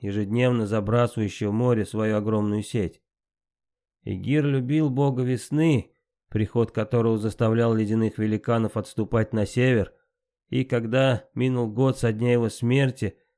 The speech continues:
он устроил в память о нем роскошный пир, пригласив на него не только всех асов вместе с их женами,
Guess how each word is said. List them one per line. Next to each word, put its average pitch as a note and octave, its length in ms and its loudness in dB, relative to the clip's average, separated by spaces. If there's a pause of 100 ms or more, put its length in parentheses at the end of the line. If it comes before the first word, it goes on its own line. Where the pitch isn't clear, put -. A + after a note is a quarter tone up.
он D#3+ 180 -2
устроил D#3 380 2
в - 80 -6
память D3+ 360 0
о C3+ 60 2
нем D3 200 2
роскошный C3 560 0
пир, C3 500 2
пригласив G#2 600 -2
на A2 60 -4
него A2+ 440 0 (260)
не D3+ 120 -4
только D#3 280 -2
всех C3 320 -4
асов D3+ 360 -2
вместе A#2+ 400 -2
с - 80 -12
их G#2+ 160 0
женами, G#2 480 -2